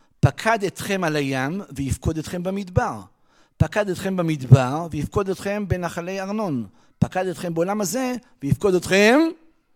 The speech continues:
לעולם הבא. בישרן בשתי פקידות.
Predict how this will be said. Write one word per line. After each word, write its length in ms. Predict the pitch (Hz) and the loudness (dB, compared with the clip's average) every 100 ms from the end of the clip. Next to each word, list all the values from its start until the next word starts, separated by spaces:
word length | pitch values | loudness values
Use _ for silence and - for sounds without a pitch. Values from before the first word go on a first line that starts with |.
| _ _ _ _ _ _ | _ _ _ _ _ _
לעולם 220 | 120 131 | -4 0
הבא. 320 | 139 113 87 - _ _ _ _ - _ | 0 -2 -8 -14 _ _ _ _ -20 _
בישרן 600 | - 156 - 160 202 214 202 | -2 2 0 2 0 0 -2
בשתי 460 | 175 - - 196 196 | -4 -4 -4 -4 0
פקידות. 800 | - - 160 143 127 - - | 0 0 -2 -2 -2 -4 -20